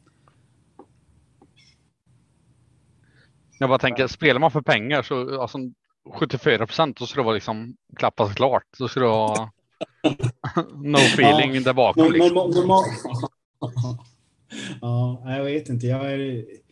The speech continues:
Speaker 3: jag känner inte riktigt i, alltså det, för, för mig är det lite så här, eh, antingen, antingen eller känsla på den. Alltså det är mycket emot, men samtidigt så är det en jävligt bra häst, liksom. Men, eh, men jag vet inte om vi nu, om vi nu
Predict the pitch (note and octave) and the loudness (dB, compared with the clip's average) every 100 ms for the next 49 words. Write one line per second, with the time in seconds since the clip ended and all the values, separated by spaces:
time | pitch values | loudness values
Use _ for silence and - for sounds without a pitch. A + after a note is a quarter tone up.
0 | _ _ _ _ _ _ _ _ _ _ | _ _ _ _ _ _ _ _ _ _
1 | _ - B2 E3+ F3+ F3+ F#3+ E3+ B2 D3+ | _ -10 -4 0 2 2 0 0 0 0
2 | D#3 D#3 D#3 - D#3+ F#3 F3 D3+ D#3+ - | 2 2 0 -8 0 2 2 0 -6 -6
3 | F3 F#3 E3+ D3+ D3 C#3 B2+ A#2+ C3 B2+ | -2 2 2 4 2 0 -6 -8 -6 -2
4 | B2 A#2+ A#2+ A#2 A2+ G2+ E2 C#2+ _ - | 0 0 0 -4 -8 -14 -20 -20 _ -20
5 | _ _ _ _ _ C3 B2+ B2 C3 B2 | _ _ _ _ _ -8 -4 -4 -2 -2
6 | B2+ C3+ B2+ B2 B2+ B2 B2+ G#2 B2 A#2+ | -2 -4 -6 -2 -2 0 -4 -6 -4 -2
7 | A#2+ C#3 C3 A#2+ A#2+ A2 G#2+ G#2 - B2+ | -2 -2 -4 -4 -6 -8 -8 -10 -8 -4
8 | A#2 A2+ A2 A#2 B2+ D3 D#3 D3+ - D#3 | -2 -2 -6 -4 2 4 6 4 4 4
9 | D#3+ C3+ A#2+ C#3+ B2+ D3 C#3+ D#3 D#3 C#3+ | 6 4 2 -2 0 0 0 -2 -2 0
10 | C3 C#3+ B2 B2 B2+ A#2+ B2 C3 B2+ - | 0 0 0 -2 -2 -4 -2 -4 -8 -14
11 | - - G2 - - B2+ B2+ B2+ B2+ B2 | -16 -16 -16 -12 -2 0 4 4 4 4
12 | C3 C#3+ D3+ D3 C#3+ D3 C#3+ G2+ C3 C#3 | 4 4 4 4 6 6 4 0 -2 -2
13 | C#3+ C3 | -2 -2